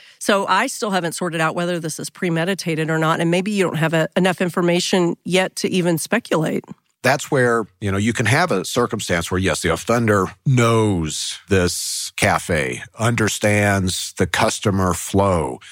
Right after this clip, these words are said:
Speaker 2: and is confident going in that they could commit this homicide and leave without being seen. That would suggest that the offender has local knowledge or has taken the time to really kind of watch this business location,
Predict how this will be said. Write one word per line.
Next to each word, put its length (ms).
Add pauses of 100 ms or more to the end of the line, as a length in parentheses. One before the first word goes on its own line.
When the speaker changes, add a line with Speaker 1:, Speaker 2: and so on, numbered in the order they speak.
(180)
Speaker 2:
and 140
is 140
confident 580
going 320
in 200
that 120
they 140
could 320
commit 340
this 160
homicide 600
and 100
leave 280
without 340
being 240
seen. 400 (100)
That 140
would 100
suggest 480
that 140
the 80
offender 540 (200)
has 340
local 320
knowledge 640
or 180
has 260
taken 320
the 100
time 640 (200)
to 340
really 480 (120)
kind 220
of 160
watch 600
this 160
business 360
location, 680